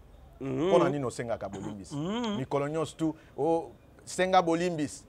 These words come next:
Speaker 1: Mhm, mawa Nzambe.
Speaker 2: Mawa Nzambe. Pourquoi ozosenga lisusu mawa Nzambe? Mpo mawa Nzambe esila kuna na Golgotha.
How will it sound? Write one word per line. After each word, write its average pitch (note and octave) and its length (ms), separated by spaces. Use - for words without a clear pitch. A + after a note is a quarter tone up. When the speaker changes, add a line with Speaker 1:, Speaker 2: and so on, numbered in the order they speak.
Speaker 1:
Mhm, C3 320
mawa C#3 280
Nzambe. C#3 360
Speaker 2:
Mawa D#3+ 360
Nzambe. D3+ 380
Pourquoi D#3+ 280
ozosenga F3+ 400
lisusu C#3 240
mawa A#2 280
Nzambe? A2+ 240
Mpo F3 120
mawa D#3+ 280
Nzambe D#3+ 460
esila D#3+ 380
kuna C#3+ 200
na A2+ 140
Golgotha. C#3+ 480